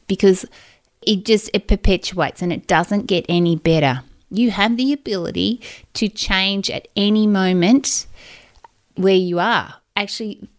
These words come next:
thinking about that, a story that I can recall is I've, I've never gone to see Tony Robbins, but a few months ago I got given some free tickets. So I went with a girlfriend,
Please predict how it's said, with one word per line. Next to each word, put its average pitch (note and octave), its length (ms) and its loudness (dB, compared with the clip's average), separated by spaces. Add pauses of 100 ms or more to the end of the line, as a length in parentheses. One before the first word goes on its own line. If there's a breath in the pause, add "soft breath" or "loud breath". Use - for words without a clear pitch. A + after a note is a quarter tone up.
(180)
thinking C4+ 420 2
about D3+ 320 -4
that, D3 300 -2
a D#3+ 80 -8
story E3 440 -4
that D#3 120 0
I D#3+ 80 2
can E3 160 -4
recall F#3+ 380 -2
is F#3+ 240 -4
I've, G3 240 0 (140)
I've G3+ 120 -2
never A#3+ 240 2 (120)
gone F#3 280 0
to F#3 100 -4
see E3 460 2 (380)
Tony F3+ 260 0
Robbins, E3 540 -2
but - 360 -2 (600 loud breath)
a F3+ 80 0
few A#3 240 0
months G#3+ 300 0
ago E3 240 2
I D#3+ 100 4
got - 220 -2
given F#3 480 0 (300)
some G3 200 -2
free F#3 260 0
tickets. - 540 0 (100)
So G3+ 180 2
I G3 100 2
went A#3+ 200 0
with G#3 120 -2
a D#3 40 -2
girlfriend, G3+ 640 -4